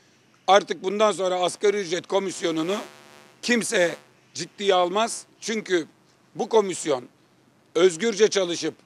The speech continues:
kendi önerisini ortaya koyup bunu da yürütmeye karşı o masanın ortak talebi olarak söylemesi gerekirken o yürütmenin başının emrine girmiştir.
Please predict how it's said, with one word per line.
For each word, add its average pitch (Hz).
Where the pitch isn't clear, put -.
kendi 190
önerisini 196
ortaya 185
koyup 208
bunu 202
da 170
yürütmeye 196
karşı 190
o 208
masanın 214
ortak 196
talebi 196
olarak 175
söylemesi 180
gerekirken 190
o 226
yürütmenin 180
başının 202
emrine 190
girmiştir. 165